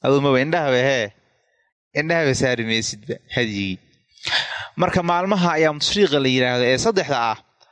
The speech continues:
qofku ma soomi karo. Soonkuna waa ka xaaraan buu ku yidhi Sheikhu rahimahullahu tacaala. Wa yukrahu waxaa kaloo karaahiye ah, oo karaahiyadan la sheegaya ay xaaraan tahay weeye ayaduna, sawmu yawmi shaki.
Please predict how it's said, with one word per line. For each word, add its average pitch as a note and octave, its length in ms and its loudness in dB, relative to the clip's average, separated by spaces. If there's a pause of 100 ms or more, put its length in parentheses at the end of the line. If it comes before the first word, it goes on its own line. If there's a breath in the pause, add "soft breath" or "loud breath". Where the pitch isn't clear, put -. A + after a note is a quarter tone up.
(360 soft breath)
qofku D3 320 0
ma D3+ 100 2
soomi D#3 440 2
karo. D3+ 320 2 (920)
Soonkuna G#2+ 460 -4
waa F#2+ 160 0
ka G2+ 140 -16
xaaraan G2+ 440 -2
buu F#2+ 100 -12
ku A2 80 -8
yidhi G#2+ 160 -6
Sheikhu A2 180 -6
rahimahullahu - 420 -4
tacaala. - 360 -6 (1700 loud breath)
Wa D#3 120 2
yukrahu F#3+ 420 4
waxaa E3 180 0
kaloo F3 300 2
karaahiye C3+ 640 0
ah, A2+ 120 -2 (100)
oo A#2 120 -2
karaahiyadan C#3+ 640 2
la C3+ 80 -2
sheegaya C#3 320 0
ay B2 140 2
xaaraan B2 500 -4
tahay C3 200 0
weeye A#2+ 220 2
ayaduna, B2+ 380 2 (640 loud breath)
sawmu F3 520 0
yawmi D#3 380 2
shaki. - 520 -4